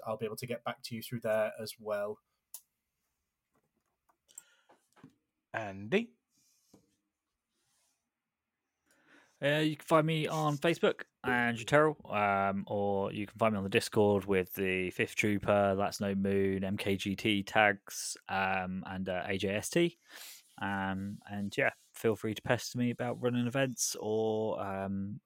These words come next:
Speaker 3: the team championships or just list building.
Speaker 2: And I'm Cockles Faulkner. You may contact me,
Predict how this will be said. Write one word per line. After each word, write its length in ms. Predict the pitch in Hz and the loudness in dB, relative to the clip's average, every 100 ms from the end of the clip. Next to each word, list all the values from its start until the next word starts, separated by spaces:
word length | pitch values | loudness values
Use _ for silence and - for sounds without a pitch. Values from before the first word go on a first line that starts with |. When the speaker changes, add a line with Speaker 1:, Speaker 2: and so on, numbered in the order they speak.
| - | -6
Speaker 3:
the 280 | 98 95 98 - | -4 -4 -8 -12
team 180 | - 107 | -4 -4
championships 840 | - 110 107 104 117 107 - - - | 0 -2 -2 -2 0 -2 -4 -12 -6
or 300 | 110 123 123 | -4 -2 -4
just 200 | - 127 _ | -8 -14 _
list 160 | - 120 | -12 -6
building. 280 | 95 - 175 _ _ - - - - _ | -6 -8 -12 _ _ -20 -20 -20 -20 _
Speaker 2:
And 320 | - 107 98 101 | -14 -12 -12 -10
I'm 200 | 104 98 | -12 -12
Cockles 420 | 104 - 113 - | -14 -12 -12 -8
Faulkner. 380 | 135 127 143 139 | -8 -8 -10 -10
You 160 | 95 | -12
may 160 | 82 80 | -14 -16
contact 480 | - 95 101 90 95 | -16 -14 -16 -16 -16
me, 220 | 92 | -16